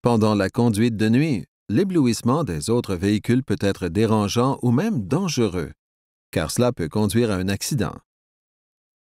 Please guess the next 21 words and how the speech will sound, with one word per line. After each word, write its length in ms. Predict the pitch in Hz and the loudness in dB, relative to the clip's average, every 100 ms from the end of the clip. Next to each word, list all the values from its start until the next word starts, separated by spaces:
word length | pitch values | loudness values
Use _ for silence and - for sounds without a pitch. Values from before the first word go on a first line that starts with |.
| _ | _
Votre 300 | 92 110 95 | -2 0 2
rétroviseur 840 | 98 92 104 113 104 90 95 101 - | 0 0 0 0 0 0 0 -2 0
comporte 460 | 104 90 117 - | -4 0 -2 -2
la 200 | 95 82 | -6 -6
gradation 560 | 90 104 113 110 - 113 | -2 0 0 0 0 0
automatique 640 | 147 147 104 - 185 131 | 0 0 -2 -2 -4 -2
de 120 | 104 | 0
l'intensité 680 | 101 101 285 139 120 - 208 | 0 0 0 0 -2 -2 -2
lumineuse. 600 | 147 110 92 78 - - _ - | 0 2 0 -4 -8 -12 _ 0
La 160 | 131 | 2
nuit, 240 | 156 107 180 | 4 2 0
cette 240 | - 87 | -2 -2
fonction 480 | - 120 - 180 151 | 0 -2 0 -2 0
détecte 420 | 113 - 143 - | 0 0 -2 0
et 120 | 117 | -2
réduit 380 | 104 110 95 123 | 2 0 2 2
automatiquement 680 | 160 196 143 113 113 - 127 | 2 0 0 0 -4 0 2
l'éblouissement 800 | 113 101 98 101 95 - 107 165 | 2 0 0 0 0 0 0 0
dans 120 | 117 | 0
le 80 | 76 | -2
rétroviseur 840 | 80 101 104 92 90 117 151 117 | -4 -2 0 0 0 0 0 -4